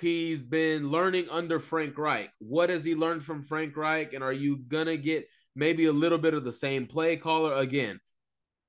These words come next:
Frank Reich was a really good play designer. I think he was a really good offensive mind. The offensive line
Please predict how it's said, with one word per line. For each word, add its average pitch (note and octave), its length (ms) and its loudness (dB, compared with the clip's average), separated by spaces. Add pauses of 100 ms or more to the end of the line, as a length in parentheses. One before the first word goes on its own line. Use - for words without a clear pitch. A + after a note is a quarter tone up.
(880)
Frank E3+ 260 2
Reich D#3 220 4
was C3 120 -2
a C3+ 60 -2
really C#3 220 0
good C3 180 0
play C3+ 200 0
designer. B2 580 -4
I B2 100 -2
think B2 240 -6
he B2 140 -4
was A#2 160 -4
a A2 100 -4
really B2 300 -4
good B2 160 -2
offensive A2+ 440 -6
mind. A#2+ 400 -4 (560)
The B2 80 -2
offensive B2 520 -2
line B2 360 0